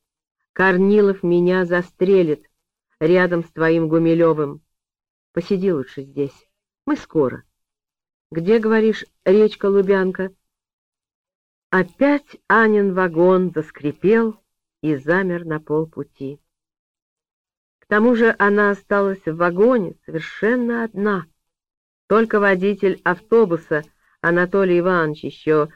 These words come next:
шевелился в кресле, устраиваясь поудобнее, чтобы полчасика подремать. По обочине дороги шли какие-то девчонки с рюкзаками,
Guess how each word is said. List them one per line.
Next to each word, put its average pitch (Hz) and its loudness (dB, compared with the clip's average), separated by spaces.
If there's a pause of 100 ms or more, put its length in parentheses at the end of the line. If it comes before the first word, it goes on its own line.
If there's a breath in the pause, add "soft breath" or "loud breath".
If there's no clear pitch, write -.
(180 soft breath)
шевелился 165 -2
в 156 -10
кресле, 214 -2 (420)
устраиваясь 160 -2
поудобнее, 160 0 (400)
чтобы 165 -2
полчасика 156 -6
подремать. 139 -6 (1800)
По 170 2
обочине 196 0
дороги 208 0 (500)
шли 214 -2
какие-то 226 -2
девчонки 196 -2
с - -12
рюкзаками, 175 -2